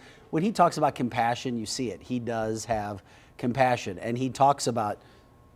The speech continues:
Caucasians. He talks about the,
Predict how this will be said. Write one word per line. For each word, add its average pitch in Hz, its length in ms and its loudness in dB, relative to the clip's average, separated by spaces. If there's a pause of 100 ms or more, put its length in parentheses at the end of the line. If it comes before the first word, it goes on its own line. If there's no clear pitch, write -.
(1080)
Caucasians. 120 760 2
He 127 100 -2
talks 123 340 2
about 113 440 0
the, 117 80 -8